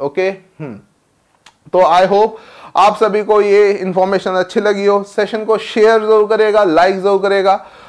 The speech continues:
और ध्यान रखिएगा आज एक बहुत इंपॉर्टेंट चीज है, जब परेड खत्म हो जाए तो दो बजे डिफेंस अड्डा पे आना। ध्यान रखिएगा, कर्नल संजीत सिरोही, ये एक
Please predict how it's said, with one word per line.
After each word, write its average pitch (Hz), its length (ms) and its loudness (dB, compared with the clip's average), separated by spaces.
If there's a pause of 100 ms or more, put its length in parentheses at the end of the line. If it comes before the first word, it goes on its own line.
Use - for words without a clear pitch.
(200)
और 220 160 4
ध्यान 220 400 2
रखिएगा 208 720 2
आज 226 440 4
एक 220 300 4
बहुत 214 380 2
इंपॉर्टेंट 208 600 -2
चीज 220 300 -4
है, 147 200 0 (240)
जब 202 280 2
परेड 220 320 4
खत्म 226 280 2
हो 220 120 2
जाए 233 160 4
तो 240 120 0
दो 220 280 2
बजे 226 240 2
डिफेंस 214 380 -2
अड्डा 196 200 0
पे 196 140 -2
आना। 175 340 -4 (320)
ध्यान 226 340 2
रखिएगा, 226 500 2 (420)
कर्नल 226 520 2
संजीत 214 480 -6
सिरोही, 196 560 0
ये 190 180 2
एक 220 400 2